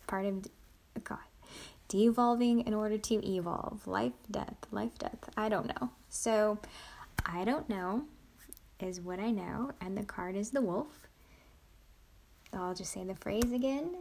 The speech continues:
uh, "the sleep of trust," and life, death, life pattern, and write for ten minutes, and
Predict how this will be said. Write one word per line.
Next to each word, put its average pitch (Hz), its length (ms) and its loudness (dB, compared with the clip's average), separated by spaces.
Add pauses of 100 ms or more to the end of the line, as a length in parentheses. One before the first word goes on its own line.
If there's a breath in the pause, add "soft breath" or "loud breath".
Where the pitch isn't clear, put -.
(100)
uh, 214 200 -4
"the 208 100 -6
sleep 208 260 -8
of 202 120 -10
trust," - 640 -6
and 247 520 0
life, 196 240 -8 (180)
death, 233 200 -6 (120)
life 311 380 -6
pattern, 202 480 -4 (240)
and 233 580 2
write 226 260 0
for 240 100 -4
ten 254 260 2
minutes, - 500 -2
and 247 300 2